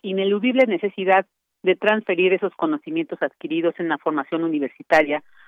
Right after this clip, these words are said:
al fortalecimiento de las soluciones ya disponibles para el desarrollo sostenible. Por su parte, William Lee Alardín, coordinador de la investigación científica de la unam,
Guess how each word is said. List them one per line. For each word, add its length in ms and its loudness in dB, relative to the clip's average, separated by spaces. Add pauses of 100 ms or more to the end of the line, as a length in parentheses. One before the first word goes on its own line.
(120)
al 180 6
fortalecimiento 880 2
de 100 4
las 160 2
soluciones 640 -2
ya 120 6
disponibles 640 -4 (320)
para 200 6
el 120 2
desarrollo 560 -2
sostenible. 720 -4 (500)
Por 160 0
su 140 0
parte, 420 6
William 460 2
Lee 280 0
Alardín, 640 0 (280)
coordinador 560 4
de 80 4
la 80 0
investigación 640 -4
científica 600 -8
de 120 0
la 120 -2
unam, 360 2